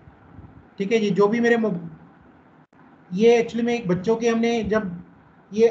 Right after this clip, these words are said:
आठ के बच्चे थे कुछ, उनके हमने जब डाले थे तो वो हमारे इसमें store हो गए थे।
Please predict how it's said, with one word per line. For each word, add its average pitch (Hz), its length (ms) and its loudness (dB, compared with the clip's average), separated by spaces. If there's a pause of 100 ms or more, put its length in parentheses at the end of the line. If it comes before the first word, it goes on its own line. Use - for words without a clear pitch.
(120)
आठ 202 260 -2
के 247 120 0
बच्चे 226 260 -2
थे 233 120 0
कुछ, 233 260 -10 (160)
उनके 196 220 -2
हमने 233 180 0
जब 226 140 0
डाले 220 240 2
थे 240 160 -2
तो 226 140 -8
वो 214 240 -4
हमारे 202 280 -2
इसमें 214 360 -6 (560)
store 208 260 0
हो 175 80 2
गए 156 140 0
थे। 135 100 -8